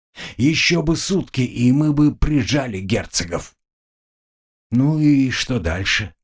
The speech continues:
с горечью произнёс Каус. После чего он посмотрел вниз, рывком скинул с себя разодранную броню пехотинца и продолжил. «Что дальше?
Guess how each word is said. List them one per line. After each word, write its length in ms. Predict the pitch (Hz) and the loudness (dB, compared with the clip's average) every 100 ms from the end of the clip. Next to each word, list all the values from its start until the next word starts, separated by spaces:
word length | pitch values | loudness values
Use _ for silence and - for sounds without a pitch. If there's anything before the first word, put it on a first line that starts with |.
| _ _ _ - | _ _ _ -8
с 160 | 95 | -6
горечью 500 | 82 104 101 - 98 | 0 0 2 0 -2
произнёс 500 | - 95 78 90 92 | 0 0 0 -2 -4
Каус. 600 | - 87 85 82 - - _ _ _ _ _ - - | -4 -2 -2 -4 -10 -16 _ _ _ _ _ -20 -4
После 300 | 170 - 175 | -2 0 -2
чего 340 | - 147 160 | 0 2 4
он 100 | 151 | 2
посмотрел 560 | 131 123 135 127 135 135 | 0 -2 -2 0 2 2
вниз, 500 | 113 135 160 - - | 2 2 2 0 -8
рывком 580 | - 131 143 - 156 143 | -6 -2 -2 -2 0 0
скинул 480 | - - 147 131 117 | -2 -4 0 2 0
с 80 | - | -2
себя 340 | - 113 101 | -2 0 0
разодранную 680 | 98 92 110 98 101 98 101 | 0 0 0 0 0 2 2
броню 320 | 87 104 113 | 2 2 2
пехотинца 840 | 95 107 - 117 180 170 - 151 - _ - | 0 -4 -4 -2 0 0 0 -2 -2 _ -2
и 140 | 170 | 0
продолжил. 720 | 151 131 101 87 87 82 - _ _ _ _ _ _ _ _ | 2 0 -2 -4 -4 -8 -12 _ _ _ _ _ _ _ _
«Что 280 | - - 151 | -10 -2 -2
дальше? 580 | 139 160 127 - 85 | 0 0 -2 -4 -4